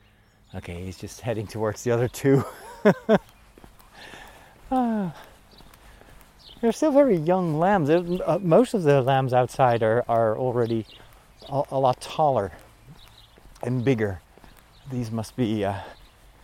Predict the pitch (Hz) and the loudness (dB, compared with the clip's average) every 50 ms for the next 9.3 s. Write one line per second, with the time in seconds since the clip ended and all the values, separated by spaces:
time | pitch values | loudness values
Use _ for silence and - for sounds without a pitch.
0 | - - - - 123 113 - - 120 113 - 117 107 98 87 104 110 107 104 98 | -20 -20 -16 -12 -12 -12 -8 -8 -8 -6 -4 -4 -4 -4 -2 -2 -2 0 -2 -2
1 | 92 101 104 - - - 135 113 107 95 107 123 117 - 110 104 - 92 98 - | -4 -8 -12 -16 -12 -8 -4 -4 -4 -4 -4 -6 -6 -6 -10 -10 -10 -10 -12 -12
2 | - - - - _ _ _ - - - - - - - - - - - - - | -14 -20 -20 -20 _ _ _ -20 -20 -20 -20 -20 -20 -20 -20 -20 -20 -20 -20 -20
3 | - - - _ _ _ - - _ - - - - _ - - 139 120 110 107 | -20 -20 -20 _ _ _ -20 -20 _ -20 -20 -20 -20 _ -10 -8 -6 -6 -6 -6
4 | 98 104 101 101 107 - - - - 233 147 - - - - - - - - - | -6 -8 -8 -8 -10 -12 -14 -8 -4 -2 -2 -2 -4 -8 -14 -14 -16 -16 -18 -20
5 | - - _ - _ - - - - 208 165 - - - - - - - - - | -20 -20 _ -20 _ -20 -20 -4 0 2 2 2 0 -6 -18 -20 -20 -20 -20 -20
6 | _ - - - - _ - - - - - - - - - - - - - - | _ -20 -20 -20 -20 _ -20 -20 -20 -20 -20 -20 -20 -20 -20 -20 -20 -20 -20 -10
7 | - 160 160 165 156 151 156 147 143 135 - - - - - - - 165 160 147 | -2 2 4 4 4 4 2 -2 -6 -8 -12 -18 -20 -20 -8 0 2 2 2 4
8 | 175 156 143 - - 151 - - 147 139 123 127 120 110 120 135 135 - - 185 | 2 0 0 0 -4 -6 -2 -2 -2 -2 -2 -2 -2 -2 -2 -2 -2 -2 -2 0
9 | 170 143 147 143 - | 2 2 2 2 0